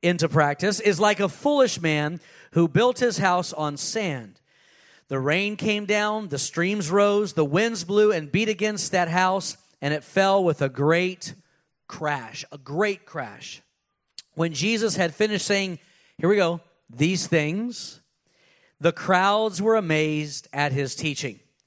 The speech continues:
The crowds were amazed at his teaching. They were amazed, they were gazing, but the question is, did they put it into practice? And that will always be the question. Amen?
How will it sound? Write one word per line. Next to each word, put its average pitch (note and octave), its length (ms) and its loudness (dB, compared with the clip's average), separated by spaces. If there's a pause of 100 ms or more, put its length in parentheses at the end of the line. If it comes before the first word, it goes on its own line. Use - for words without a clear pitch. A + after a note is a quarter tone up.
(460)
The C3+ 100 -8
crowds F#3 760 -2
were D#3 140 2
amazed F3 920 -2
at E3 180 -4
his F3 200 -8
teaching. A#2+ 480 -10 (720)
They E3 180 2
were D#3 200 -2
amazed, G#3 920 0 (300)
they D#3 180 2
were C#3 180 -6
gazing, G3+ 720 0 (120)
but E3 120 -16
the E3 80 -16
question G#3+ 440 -8
is, D#3 340 -8 (320)
did E3+ 160 -6
they D3+ 100 0
put D3+ 280 -8
it C#3 80 -10
into C#3 160 -10
practice? E3+ 720 -14 (520)
And E3 160 -4
that F3 140 -4
will E3+ 300 -2
always C3 840 -2 (340)
be C3+ 460 -6 (560)
the C#3+ 100 -10
question. - 520 -16 (680)
Amen? D#3+ 460 -4